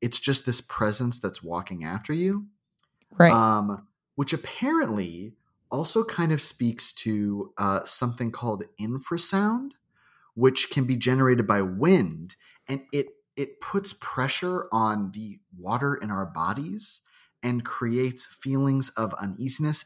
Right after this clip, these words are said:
Speaker 1: and anxiety, and is very often considered to be something that, um, explains both, like, Bigfoot sightings and, like, ghostly encounters.
Speaker 2: Whoa. Interesting. So,
Speaker 1: Yeah.
Speaker 2: like, say it again.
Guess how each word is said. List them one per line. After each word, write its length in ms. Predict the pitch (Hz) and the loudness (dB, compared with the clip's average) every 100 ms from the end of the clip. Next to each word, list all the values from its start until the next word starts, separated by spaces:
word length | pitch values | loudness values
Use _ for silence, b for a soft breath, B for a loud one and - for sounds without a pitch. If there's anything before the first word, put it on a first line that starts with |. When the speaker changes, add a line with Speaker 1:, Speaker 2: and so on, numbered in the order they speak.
| - | -4
Speaker 1:
and 80 | 107 | -4
anxiety, 720 | 101 95 98 120 85 78 - b b b | -2 -2 0 0 -4 -8 -20 b b b
and 100 | 123 | -4
is 100 | 104 | -4
very 420 | 104 131 180 175 | 2 6 8 8
often 320 | 123 120 117 | 8 4 2
considered 420 | 107 110 - 110 101 | -4 -4 -2 -4 -4
to 80 | |
be 120 | 98 101 | -4 -2
something 520 | 110 95 98 98 90 | 0 -2 -4 -6 -4
that, 320 | 92 90 - - | -2 -2 -4 -2
um, 480 | 90 90 82 80 - - - | 0 0 -4 -8 -14 -14 -10
explains 520 | - - 123 113 101 | -6 -2 0 0 0
both, 380 | 95 107 104 - | -2 -2 -2 -4
like, 360 | 104 95 90 - b b b 95 | -2 -2 -2 -12 b b b 0
Bigfoot 600 | 117 131 135 156 151 - | 2 2 0 2 4 4
sightings 840 | - 160 165 175 180 180 180 - - _ _ 117 | 4 4 4 2 2 0 -2 -4 -8 _ _ 0
and, 460 | 113 110 101 98 - 113 | 2 2 -2 -6 -12 -2
like, 220 | 110 98 98 | 0 2 2
ghostly 420 | 113 107 - 101 | 2 2 0 -2
encounters. 800 | 95 90 85 82 - - - - - | -2 -4 -6 -8 -12 -10 -12 -10 -4
Speaker 2:
Whoa. 1160 | 202 196 269 320 330 311 226 175 151 57 - - _ _ | 2 6 6 6 6 8 10 10 8 2 -2 -8 _ _
Interesting. 680 | - 294 - 262 - 180 151 | 6 6 6 4 6 6 6
So, 180 | - 196 | 8 8
Speaker 1:
Yeah. 60 | 190 | 8
Speaker 2:
like, 340 | 185 175 - _ _ _ _ _ _ _ _ _ _ - | 8 8 2 _ _ _ _ _ _ _ _ _ _ 4
say 260 | - 220 | 8 8
it 60 | 262 | 8
again. 440 | 269 311 330 349 | 8 8 6 2